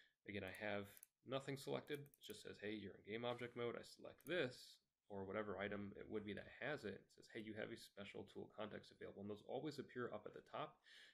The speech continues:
to say, uh, to indicate that they're gonna control everything in this toolbar. So as soon as I activate this,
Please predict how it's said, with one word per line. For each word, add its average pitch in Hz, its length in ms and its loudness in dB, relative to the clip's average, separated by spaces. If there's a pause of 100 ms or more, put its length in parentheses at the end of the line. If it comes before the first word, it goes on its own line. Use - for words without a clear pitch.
to - 80 -16
say, 113 340 6 (380)
uh, 98 220 0
to - 120 0
indicate 160 300 4
that 117 100 0
they're 117 120 2
gonna 113 140 4
control 110 580 2
everything 117 500 4
in 98 140 0
this 95 220 -6
toolbar. - 440 -6 (160)
So - 140 -8
as - 60 -8
soon 196 120 0
as 214 100 2
I 104 100 2 (100)
activate 110 420 0
this, - 320 -6